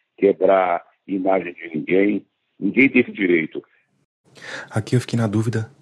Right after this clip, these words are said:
Speaker 2: e acho que você também ficou. Ele tá mesmo pegando esses dois grupos, de um lado os traficantes, do outro os adeptos de religiões não evangélicas, e juntando num mesmo bolo de humanos sujos e pecadores?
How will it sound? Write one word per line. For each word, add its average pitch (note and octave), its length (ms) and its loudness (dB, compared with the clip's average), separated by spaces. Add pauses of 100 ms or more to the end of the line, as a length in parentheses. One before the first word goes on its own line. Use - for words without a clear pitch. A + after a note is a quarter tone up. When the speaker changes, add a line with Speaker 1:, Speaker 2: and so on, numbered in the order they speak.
Speaker 2:
e G#2 40 -2
acho G2+ 160 -4
que - 80 -14
você - 160 -12
também G2 220 -4
ficou. - 500 -8 (760)
Ele A#2+ 100 -4
tá B2+ 100 -2
mesmo B2 240 0
pegando A2+ 340 -2
esses G#2+ 180 -4
dois G#2+ 240 -2
grupos, G#2 600 -6 (140)
de G2+ 100 -4
um G2 60 -2
lado G2 220 -2
os F#2 100 -8
traficantes, - 840 -6 (200)
do F#2+ 100 0
outro F#2 180 -2
os F2+ 80 -6
adeptos F#2 400 -4
de F2+ 100 -8
religiões F#2 440 -6
não G2 100 -2
evangélicas, F#2 720 -6 (400)
e G#2+ 60 -6
juntando G#2 400 -4
num G#2 100 -2
mesmo G#2+ 360 -2
bolo G2+ 280 -2
de F#2+ 80 -4
humanos G2 380 -2
sujos G2+ 340 -8
e F#2+ 40 -8
pecadores? G2 720 -4